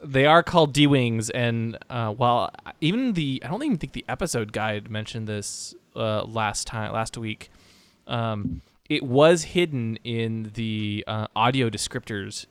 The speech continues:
on Disney Plus. Uh, so again, nice little, uh, fun fact. If you ever wanna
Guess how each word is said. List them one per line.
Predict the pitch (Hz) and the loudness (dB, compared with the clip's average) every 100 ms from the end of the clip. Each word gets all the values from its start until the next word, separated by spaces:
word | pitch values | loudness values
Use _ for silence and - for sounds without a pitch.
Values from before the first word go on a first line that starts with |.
| 113 | -6
on | 107 104 110 | -4 -6 -6
Disney | 107 104 | -6 -6
Plus. | - 104 - - - _ _ _ _ - | -8 -8 -8 -8 -10 _ _ _ _ -16
Uh, | 139 104 101 107 | -12 -10 -10 -8
so | - 101 95 | -4 -4 -4
again, | 107 107 101 107 - _ - - | -2 -2 -2 -8 -14 _ -20 -8
nice | 110 - | -6 -4
little, | 113 101 98 101 - | -4 -2 -2 -4 -6
uh, | 98 98 | -8 -10
fun | - 117 107 | -8 -6 -6
fact. | - 104 90 113 | -4 -4 -4 -6
If | |
you | 113 | -2
ever | 123 | 0
wanna | 131 131 127 120 | 2 4 4 2